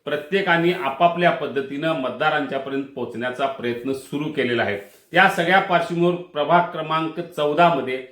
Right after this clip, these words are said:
चुरशीची लढत होणार हे नक्की आहे. ही लढत नेमकी कशी होणार, उमेदवारांचं नेमकं या मतदारसंघात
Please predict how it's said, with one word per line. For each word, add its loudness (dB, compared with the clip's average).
चुरशीची 0
लढत 6
होणार -2
हे -2
नक्की -2
आहे. 4
ही 0
लढत 4
नेमकी 0
कशी -2
होणार, 6
उमेदवारांचं 2
नेमकं 2
या 4
मतदारसंघात 0